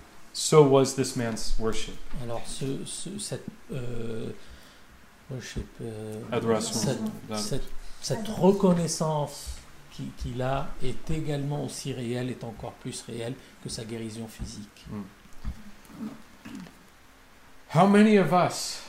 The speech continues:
Speaker 1: would be willing to, to l-, lay on our face in worship before Jesus if he was here today?
Speaker 2: Combien de nous sont prêts aujourd'hui à vraiment se prosterner et baisser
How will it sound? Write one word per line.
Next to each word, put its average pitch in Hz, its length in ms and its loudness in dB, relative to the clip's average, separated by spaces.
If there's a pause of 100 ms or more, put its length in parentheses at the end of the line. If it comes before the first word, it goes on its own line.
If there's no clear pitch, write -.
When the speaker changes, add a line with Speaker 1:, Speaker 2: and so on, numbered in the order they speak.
(260)
Speaker 1:
would 143 160 2
be 165 120 2
willing 147 460 6 (840)
to, 113 440 4 (680)
to 139 120 2
l-, 131 440 4 (160)
lay 175 540 12
on 185 180 8
our 165 140 4
face 147 440 0
in 123 160 -2
worship 120 440 -6
before 123 320 -6
Jesus 110 500 -10
if - 120 -16
he 123 80 -6
was 139 220 -4
here 104 120 -8
today? 107 360 -14 (140)
Speaker 2:
Combien 160 400 -2
de 139 220 -4
nous 143 440 -2
sont 147 220 -10
prêts 190 400 -4
aujourd'hui 143 800 -4 (960)
à 131 100 -6
vraiment 185 580 0
se - 200 -8
prosterner 151 1400 0
et 120 40 -2 (160)
baisser 185 560 0